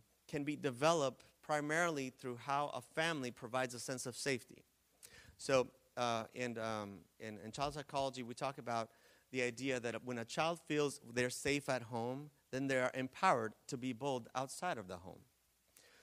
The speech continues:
to know where they stand and what they stand for. And I think that's kind of what he's getting at here. He says, "Because I know I have a God who takes care of me and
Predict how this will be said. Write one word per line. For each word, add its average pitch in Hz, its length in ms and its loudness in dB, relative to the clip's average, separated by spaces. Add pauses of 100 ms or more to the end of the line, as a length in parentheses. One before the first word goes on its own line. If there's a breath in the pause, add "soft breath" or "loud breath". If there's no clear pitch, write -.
(140 soft breath)
to 147 100 -2
know 135 160 4
where 139 180 6
they 147 120 4
stand 139 380 0
and 110 100 -4
what 123 120 0
they 127 100 -2
stand 113 380 -4
for. 87 320 -14 (1200 loud breath)
And 156 120 6
I 156 100 12
think 208 180 8
that's 196 200 10
kind 214 200 8
of 185 60 8
what 170 120 8
he's 156 120 6
getting 160 320 8
at 131 180 0
here. 104 280 -6 (540 soft breath)
He 156 100 -4
says, 156 200 0
"Because 202 380 2
I 196 140 6
know 196 200 6
I 170 120 6
have 170 180 2
a 151 60 -2
God 135 520 6 (340 soft breath)
who 156 160 -2
takes 180 340 4
care 196 280 6
of 131 60 2
me 117 220 -2
and 147 140 -2